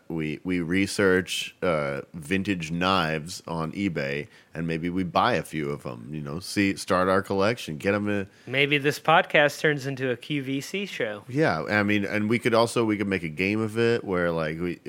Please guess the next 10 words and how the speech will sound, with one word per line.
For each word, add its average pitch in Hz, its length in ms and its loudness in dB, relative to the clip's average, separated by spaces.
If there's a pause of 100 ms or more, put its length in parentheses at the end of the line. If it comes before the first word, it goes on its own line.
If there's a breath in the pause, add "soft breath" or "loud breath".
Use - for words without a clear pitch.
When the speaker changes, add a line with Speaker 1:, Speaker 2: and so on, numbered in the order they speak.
(140)
Speaker 1:
uh, 80 260 -2
I'll 92 220 2
read 98 340 0
a 95 80 -4
description 90 600 -2
of 92 60 0
the 92 80 0
knife, 90 420 -2
and 85 100 -2
then 85 260 -2